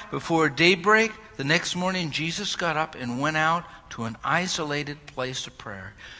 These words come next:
If you look at Mark chapter one, it was an incredible day the day before. He gets up, starts up early in the morning.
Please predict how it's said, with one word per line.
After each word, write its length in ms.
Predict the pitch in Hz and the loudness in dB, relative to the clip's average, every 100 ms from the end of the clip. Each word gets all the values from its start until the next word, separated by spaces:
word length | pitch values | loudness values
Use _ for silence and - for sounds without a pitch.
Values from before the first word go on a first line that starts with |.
| - - - - - 160 | -20 -20 -20 -20 -8 -4
If 220 | 147 185 | -2 2
you 260 | 240 269 | 2 4
look 220 | 233 226 185 | 2 0 0
at 100 | 143 | 0
Mark 440 | 151 185 214 - | 6 8 8 2
chapter 680 | - 185 180 - 175 156 - - | 4 6 6 4 0 0 -2 -12
one, 580 | 156 175 151 107 117 131 - - - - - | -2 2 2 2 -2 -8 -14 -20 -20 -20 -4
it 60 | 226 | 2
was 180 | 233 202 | 4 4
an 100 | 196 | 4
incredible 640 | 196 - 269 294 285 254 | 2 2 4 6 6 2
day 260 | 233 277 220 | 4 6 6
the 120 | 151 | 4
day 180 | 151 190 | 2 2
before. 320 | 185 175 185 - - | 2 2 0 0 0
He 100 | 214 | 0
gets 400 | 143 254 277 - | 4 6 8 8
up, 160 | 277 - | 6 6
starts 520 | - 254 254 254 240 | 4 8 8 8 4
up 300 | 233 - - | 4 0 4
early 280 | 208 240 262 | 8 10 10
in 100 | 254 | 8
the 60 | 220 | 6
morning. 440 | 180 170 185 | 6 6 6